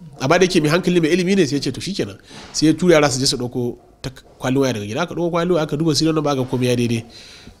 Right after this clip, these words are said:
Sai ya ce, "To, ka gamsu da wannan?" Na ce, "Na gamsu." Ya ce, "To, ina waya?" Sai ya ɗauki waya sai na bashi. Sai ya ce, "Yana so ya ga ɓarawon shi." <laughs> Na ce mai, "To, mai gida, ina son ka yi amfani wani guda. Tunda Allah sa ka ga wayanka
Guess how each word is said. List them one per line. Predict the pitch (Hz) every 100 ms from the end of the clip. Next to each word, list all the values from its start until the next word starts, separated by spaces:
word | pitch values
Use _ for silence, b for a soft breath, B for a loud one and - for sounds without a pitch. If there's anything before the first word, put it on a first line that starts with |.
| _
Sai | -
ya | 147
ce, |
"To, | 143 127
ka | 180
gamsu | 190 156
da | 170
wannan?" | 233
Na | 151
ce, | 127 127
"Na |
gamsu." | 117 113 98 92
Ya | 120
ce, | 123
"To, | 117
ina | 107
waya?" | 110 95 - -
Sai | 117
ya | 101
ɗauki | 98 101
waya |
sai | 95
na | 85
bashi. | 90 - - - - - - 170 160 - - - B B B B B B B -
Sai | -
ya | 147
ce, |
"Yana | 139 156
so | 131
ya | 131
ga |
ɓarawon | 127 120 110
shi." | - - - - - - - - - -
<laughs> | - - - - - -
Na | 151
ce | - 160
mai, | 143 -
"To, | 131 143 123 B B B -
mai | 131
gida, | 156 165
ina | 175 170
son | 147
ka | 135
yi | 127
amfani | 139
wani | 143 131
guda. | 113 117
Tunda | 180 196
Allah | 180 160
sa | 156
ka | 143
ga | 135
wayanka | 151 139 113 95